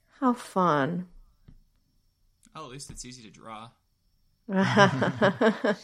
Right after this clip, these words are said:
Speaker 1: One big pile of nothing.
Speaker 2: I, I will need an answer.
Speaker 1: And that is very fair. So, I'm just going to say,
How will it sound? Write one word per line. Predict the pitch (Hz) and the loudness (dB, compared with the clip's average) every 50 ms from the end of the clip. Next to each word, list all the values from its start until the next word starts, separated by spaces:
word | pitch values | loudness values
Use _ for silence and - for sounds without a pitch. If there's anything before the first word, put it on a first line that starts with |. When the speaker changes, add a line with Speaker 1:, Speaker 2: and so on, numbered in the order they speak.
| - - - _ _ _ _ _ _ 370 - _ _ _ _ _ _ _ _ _ _ _ _ _ _ _ _ _ _ _ _ - 370 - - 339 285 254 _ | -16 -20 -20 _ _ _ _ _ _ -20 -20 _ _ _ _ _ _ _ _ _ _ _ _ _ _ _ _ _ _ _ _ -12 -12 -10 -10 -10 -10 -10 _
Speaker 1:
One | - 170 156 160 170 175 175 165 156 - _ _ _ _ | -4 0 2 2 2 2 0 -2 -4 -8 _ _ _ _
big | - 180 202 220 226 226 - - | 4 4 6 4 4 2 0 2
pile | 233 226 220 233 240 240 240 240 | 6 6 8 8 8 8 8 6
of | 240 240 | 6 4
nothing. | 240 226 190 185 - - - 123 127 101 80 90 78 - 62 - - - - 190 - _ _ _ _ _ _ _ _ _ _ _ _ _ _ _ _ _ _ _ _ _ _ _ _ _ _ _ _ _ _ _ _ _ _ - | 4 2 0 0 -2 -4 -2 0 0 2 2 0 0 -2 -4 -8 -12 -12 -14 -14 -16 _ _ _ _ _ _ _ _ _ _ _ _ _ _ _ _ _ _ _ _ _ _ _ _ _ _ _ _ _ _ _ _ _ _ -12
Speaker 2:
I, | 127 127 127 127 127 - - | -10 -8 -8 -8 -10 -10 -10
I | 127 127 | -10 -10
will | 131 135 143 147 151 147 139 | -10 -10 -12 -12 -12 -12 -12
need | 139 135 131 127 127 127 131 - _ _ _ _ | -14 -14 -14 -16 -16 -18 -20 -20 _ _ _ _
an | 120 120 117 113 110 - - 107 | -16 -16 -14 -16 -18 -18 -18 -18
answer. | 98 98 - - - 65 - 139 - _ _ _ _ _ _ _ | -16 -16 -16 -18 -18 -18 -20 -20 -20 _ _ _ _ _ _ _
Speaker 1:
And | 202 202 208 208 | -2 0 4 6
that | 180 175 | 6 6
is | 185 175 170 175 | 6 4 2 0
very | 165 165 160 156 156 151 - - | -4 0 2 4 4 4 4 0
fair. | - - - 92 87 98 95 - - - _ _ _ _ _ _ _ _ _ _ _ _ _ _ _ _ _ | -2 -2 0 2 4 4 4 2 -2 -10 _ _ _ _ _ _ _ _ _ _ _ _ _ _ _ _ _
So, | - - - - - 311 302 302 302 302 302 302 302 294 294 294 294 285 277 - - | -20 -20 -6 2 6 8 10 10 10 10 10 8 6 4 2 0 0 -2 -4 -6 -4
I'm | 247 247 247 254 254 247 | -4 -2 -2 -2 -4 -4
just | 247 - 254 254 - - - _ | -4 -4 -4 -4 -4 -8 -16 _
going | - 226 214 214 214 214 214 214 214 214 - | -4 -2 -2 -2 -2 -2 -4 -4 -6 -8 -8
to | - 226 220 | -10 -10 -10
say, | 214 - - - - 196 185 185 190 185 185 185 185 190 196 196 196 190 185 | -10 -12 -12 -4 0 2 2 4 4 2 2 2 0 0 0 0 0 0 -2